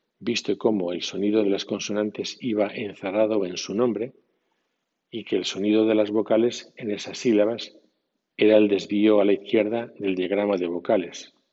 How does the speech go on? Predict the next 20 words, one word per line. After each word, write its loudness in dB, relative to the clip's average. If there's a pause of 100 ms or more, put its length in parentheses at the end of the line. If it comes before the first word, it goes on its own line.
(920)
Página -2
cuarenta -2
y -2
cuatro -2
del -2
libro 0
Curso -4
Concluyente -6
de -8
Inglés. -18 (1900)
Eso 0
fue 6
el 2
primer 2
paso. -12 (1000)
El -4
segundo 4
paso 0
ha -2
sido, 2